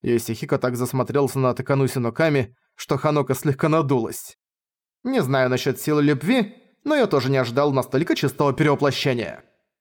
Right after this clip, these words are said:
заметил Кагане и фыркнул из-под ног Юсихико.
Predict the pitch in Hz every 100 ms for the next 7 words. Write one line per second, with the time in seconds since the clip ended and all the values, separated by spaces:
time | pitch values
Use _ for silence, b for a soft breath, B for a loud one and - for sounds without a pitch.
0 | _ _ - 127 117 139 131 123 117 131
1 | 131 127 147 139 _ _ - 123 117 123
2 | 120 147 165 190 240 131 123 139 131 160
3 | - 127 110 -